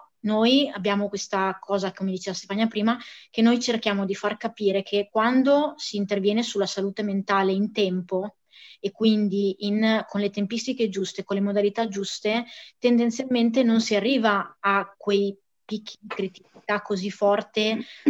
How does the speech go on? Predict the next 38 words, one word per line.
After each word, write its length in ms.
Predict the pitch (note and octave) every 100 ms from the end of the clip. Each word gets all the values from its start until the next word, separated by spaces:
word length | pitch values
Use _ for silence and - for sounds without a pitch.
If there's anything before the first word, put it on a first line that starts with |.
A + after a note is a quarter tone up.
| C4+
da 380 | - G3 G3+ -
avere 420 | G3+ G#3 G#3 G#3+
un 80 | G#3+
rischio 420 | G#3+ G#3+ - A3+
di 440 | G3 G#3+ A3 G#3 -
violenza 720 | G3+ G3+ G#3 G#3+ A3+ A3 -
da 240 | G3 G3
dover 440 | F#3 G3 F#3 G3+ G3+
comportare 500 | G3+ G3 G3 G3+ G3+
un 80 | G3+
allontanamento 720 | G3 G3 G3 F#3+ F#3+ F#3+ G3
dal 140 | F#3+
nucleo 220 | F#3 F#3+
familiare. 640 | F3+ F3+ F3+ F3+ F3+ E3+ F3 - -
Chiaramente 640 | - F#3+ G3+ A#3+ C#4+ C#4 A#3+
non 180 | G#3+ G#3
è 100 | G#3
facile 600 | - F#3+ E3 - F#3 F#3
perché 400 | F#3+ F#3+ G3 F#3+
appunto 480 | F#3+ - G3 G3 G3+
purtroppo... 720 | F#3+ F#3 F#3+ F#3+ - G#3+ G#3 _ _ _ _ _ _
Eh, 100 | G3+
al 300 | F#3+ F3 F3
momento, 640 | G3 G3+ G3+ G3+ A3 A3 A3 - - - -
eh, 580 | G3 F3+ F3+ F3+ E3+ -
ci 220 | - -
sono 280 | - G#3+ G#3+
purtroppo 520 | G#3+ F#3 F#3+ F#3+ G3
casi 320 | - F#3+ F#3+
molto 300 | F#3+ F#3 F#3
complessi, 640 | F#3 F#3+ G#3 F#3 F3 - F#3
però 400 | A3+ A#3 A#3+ B3+
noi 340 | A3 A3 A#3
facciamo 320 | - F#3+ G#3
proprio 240 | G3+ G#3 G3+
questo 240 | G3+ -
lavoro 340 | A3+ A#3 A3+ C4
perché 500 | A#3 G3+ G3 A3